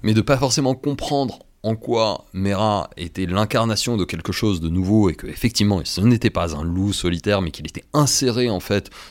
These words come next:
dans un réseau de sociabilité, lui-même n'ayant, n'a, n'a pas été en Syrie, mais en fait il était en, inséré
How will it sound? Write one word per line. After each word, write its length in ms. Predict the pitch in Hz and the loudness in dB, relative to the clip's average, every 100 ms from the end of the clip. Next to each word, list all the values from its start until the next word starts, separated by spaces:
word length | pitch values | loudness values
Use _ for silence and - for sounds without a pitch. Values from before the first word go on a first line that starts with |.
| - | -2
dans 380 | 107 147 139 - - - | 6 6 6 0 -16 -6
un 80 | 101 | -2
réseau 260 | 107 101 | 0 2
de 60 | 117 | 0
sociabilité, 1120 | - 104 104 95 85 90 92 101 92 113 95 | 0 0 2 4 2 0 0 -2 0 0 2
lui-même 640 | 104 120 135 127 98 85 87 | 2 4 6 6 4 2 2
n'ayant, 300 | 87 90 71 | 2 0 -2
n'a, 220 | 82 80 | -2 0
n'a 180 | 80 73 | -2 -4
pas 100 | 80 | -4
été 160 | 78 | -4
en 80 | 80 | -4
Syrie, 380 | - - 90 87 | -2 -2 0 -2
mais 100 | 73 | -4
en 60 | |
fait 240 | 69 87 - | -6 -6 -6
il 100 | 76 | -8
était 100 | 73 | -4
en, 160 | 82 - | -4 -2
inséré 480 | 104 - 110 104 | -2 0 2 2